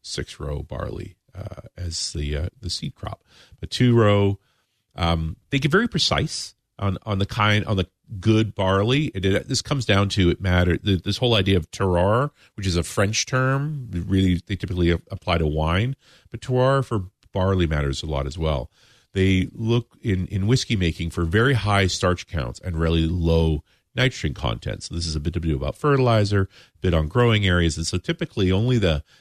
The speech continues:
sandy soils of the eastern part of the U K grow barley particularly well, which is an important problem because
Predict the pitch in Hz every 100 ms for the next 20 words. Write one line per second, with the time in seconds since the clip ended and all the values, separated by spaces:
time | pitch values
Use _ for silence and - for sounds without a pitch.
0 | _ - - 95 101 - 95 85 85 76
1 | 76 101 98 - - 95 85 - 80 80
2 | 90 78 78 71 73 73 - 180 160 95
3 | 73 78 - _ _ _ 98 90 85 80
4 | 80 80 78 - 67 69 71 76 101 110
5 | 64 67 _ _ _ - 107 113 107 110
6 | 110 - _ - 147 127 135 - 139 139
7 | 92 78 85 - 87 80 73